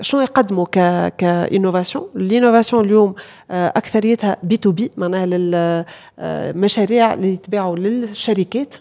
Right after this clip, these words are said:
مش للمستهلك ال-، الفينال، دونك الكونسوماتور فينال، كونتريمون البي تو سي. دونك في تونس معروفين ولينا اللي احنا نمشيو بي تو بي.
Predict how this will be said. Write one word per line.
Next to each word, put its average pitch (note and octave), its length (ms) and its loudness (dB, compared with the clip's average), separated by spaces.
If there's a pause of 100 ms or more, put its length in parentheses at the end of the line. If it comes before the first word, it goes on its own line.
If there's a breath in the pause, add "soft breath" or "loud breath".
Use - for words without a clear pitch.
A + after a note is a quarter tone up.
مش G#3+ 280 -8
للمستهلك E3+ 840 -4
ال-، D#3 200 -6
الفينال، E3 800 -6
دونك E3 240 -6
الكونسوماتور F3 880 -2
فينال، F#3+ 340 -2 (680 loud breath)
كونتريمون F#3 420 -8
البي F3 140 -2
تو F3+ 140 -8
سي. D4 240 -10 (380 loud breath)
دونك F#3+ 140 -12
في A#3+ 120 -6
تونس C#4+ 400 -2 (440 loud breath)
معروفين G#3+ 580 -2
ولينا F3 460 -2
اللي G3+ 140 -4
احنا B3 200 -6
نمشيو A#3 260 -4
بي G#3 100 -2
تو G#3 160 -4
بي. E3 180 -4